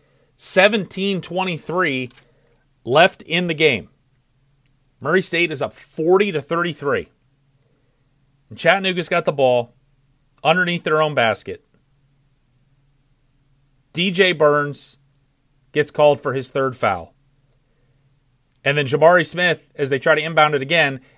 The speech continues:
gets called for a foul. So, I mean, you get two fouls called with no time coming off the clock. And now suddenly you go from, we have no foul problems at all, with seventeen and a half minutes to go,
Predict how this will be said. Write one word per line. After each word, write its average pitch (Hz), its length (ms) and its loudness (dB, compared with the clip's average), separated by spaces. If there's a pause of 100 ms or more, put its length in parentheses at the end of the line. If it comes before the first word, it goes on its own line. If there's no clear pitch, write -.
(140)
gets 156 260 0
called 151 340 4
for 139 160 -4
a 127 40 -4
foul. - 320 0 (240)
So, - 100 -16
I - 20 -8
mean, 160 80 -6
you 160 60 -4
get 147 180 -6
two 226 220 0
fouls 190 520 2
called 127 560 2 (440)
with 143 180 -2
no 160 240 4
time 175 420 0
coming 160 300 -4
off 156 160 -2
the 147 80 -12
clock. 156 460 -2 (360)
And 147 180 0
now 151 200 4
suddenly 190 440 2
you 170 140 -6
go 160 240 2
from, 147 260 -6 (200)
we 151 140 0
have 135 160 2
no 151 300 6
foul 185 340 6
problems 160 520 2
at 135 100 2
all, 107 380 0 (1300)
with 143 160 -6
seventeen 190 560 2
and 165 100 -4
a 143 40 -2
half 156 260 0
minutes 156 280 -8
to 131 100 -6
go, 127 400 0